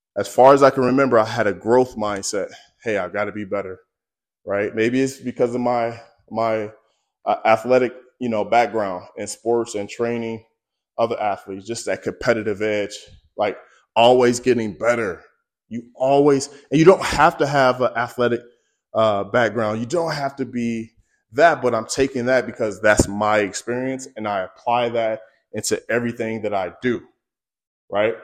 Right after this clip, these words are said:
You always have to level up. And let me put you guys on real game is surround yourself about pe-, with people.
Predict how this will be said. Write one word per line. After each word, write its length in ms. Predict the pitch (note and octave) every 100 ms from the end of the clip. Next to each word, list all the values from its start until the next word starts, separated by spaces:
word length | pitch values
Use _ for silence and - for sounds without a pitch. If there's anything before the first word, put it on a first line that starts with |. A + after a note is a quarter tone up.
| - _ _ _
You 160 | G#2+ -
always 420 | - C3+ D#3 D#3 D3
have 160 | C3+
to 60 | C3+
level 420 | B2+ C3 B2 B2+
up. 300 | A#2 - - - _ _
And 200 | A2+ A2
let 160 | C3+ E3+
me 100 | E3
put 280 | D#3+ D#3 D3
you 120 | C#3
guys 400 | C3 B2+ B2+ A#2+
on 380 | A#2 G#2+ G#2+ G2+
real 280 | A2+ D3+ E3
game 540 | C3 A2+ G#2+ G#2+ A2 - _ _ _ _ _ _ _ _ _ _ -
is 600 | A2 A2 G#2+ G#2 - - _ _ _ _ _ _ _ _ _
surround 720 | - - F#2 G2+ C#3 E3 E3+
yourself 460 | D3+ C#3+ - C3 B2
about 500 | A#2 A2 A2 G2+ -
pe-, 220 | - C#3+ - _ - A#2 -
with 260 | B2 A#2+ -
people. 560 | D#3 D3+ A#2 G#2+ G2+